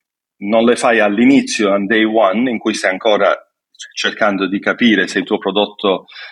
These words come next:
ha un fit, ha un mercato, però se il prodotto ha un mercato, se l'idea del prodotto ha potenziali globali,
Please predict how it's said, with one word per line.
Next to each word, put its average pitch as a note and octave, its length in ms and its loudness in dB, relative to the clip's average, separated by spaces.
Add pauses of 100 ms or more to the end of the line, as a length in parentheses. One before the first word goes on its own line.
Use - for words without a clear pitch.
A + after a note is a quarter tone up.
(140)
ha G#2 120 2
un G#2 100 2
fit, - 460 0
ha A#2+ 180 4
un G2 120 0
mercato, G2+ 760 -2 (420)
però A2+ 280 2
se - 120 -2
il G2 60 -2
prodotto B2+ 500 0
ha A#2 80 4
un A#2 180 4
mercato, G#2 680 -2 (520)
se G#2+ 680 0 (200)
l'idea A2+ 440 2
del B2+ 200 0
prodotto A#2 720 0
ha G#2 280 2
potenziali G#2+ 580 -2
globali, F#2 680 -2